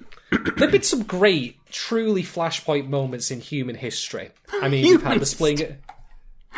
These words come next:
Speaker 1: there've been, there's been the splitting of the atom, for example, or, you know, the discovery of electricity, the invention of the light bulb,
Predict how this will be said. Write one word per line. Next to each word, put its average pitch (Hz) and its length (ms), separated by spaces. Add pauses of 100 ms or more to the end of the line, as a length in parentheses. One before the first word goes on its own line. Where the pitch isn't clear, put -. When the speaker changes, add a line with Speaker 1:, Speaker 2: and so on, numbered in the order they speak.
(220)
Speaker 1:
there've 214 160
been, 226 200
there's 185 140
been 240 140
the 220 60
splitting 214 400
of 202 100
the 165 140
atom, 113 260
for - 140
example, 101 580 (280)
or, 135 280
you 139 140
know, 127 200
the 127 80
discovery 147 460
of 143 80
electricity, 107 880 (140)
the 127 80
invention 135 360
of 131 80
the 120 60
light 90 380
bulb, - 360